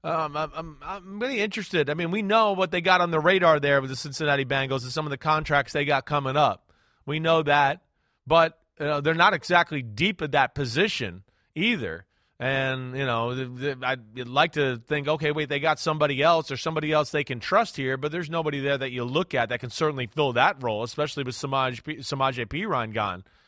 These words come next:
Uh, so I don't, I don't know where that goes. I, I would have thought, like, Mixon was gone for sure, and maybe they re-signed Samaje Perine, but the way it stands right now, I'm not sure what, what happens there in that one, Mike.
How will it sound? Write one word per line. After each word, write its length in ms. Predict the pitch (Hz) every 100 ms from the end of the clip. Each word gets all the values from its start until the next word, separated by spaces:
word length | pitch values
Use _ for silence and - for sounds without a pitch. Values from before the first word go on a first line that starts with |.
| _ -
Uh, 280 | 104 104 104
so 160 | 123
I 100 | 123
don't, 140 | 180 117
I 60 |
don't 160 | 185 180
know 100 | 135
where 220 | 123 156
that 220 | 120 104
goes. 340 | 117 90 80 - _ _ _
I, 120 | 120 127
I 140 | 170
would 200 | 196 233
have 100 | 214
thought, 360 | 185 165 143 - _ _ _ _
like, 460 | 139 143 135 - _ _ _ _
Mixon 460 | 151 180 - 180 165
was 160 | 147
gone 300 | 117 156 151
for 200 | 143 139
sure, 580 | 127 - 185 170 139 123 113
and 160 | 131
maybe 220 | 147 160 143
they 160 | 143
re-signed 560 | 135 151 151 160 143 135
Samaje 560 | 151 139 139 135 131
Perine, 420 | 117 156 156 123 113
but 140 | 123
the 60 | 131
way 180 | 170
it 80 | 160
stands 320 | - 156 139
right 160 | 135 127
now, 180 | 156 143
I'm 120 | 175
not 180 | 175 135
sure 340 | - 151 127
what, 180 | 120 131
what 140 | 131
happens 380 | 117 113 107 107
there 160 | 107 101
in 80 | 101
that 160 | 98
one, 180 | 92 90
Mike. 300 | 92 95 -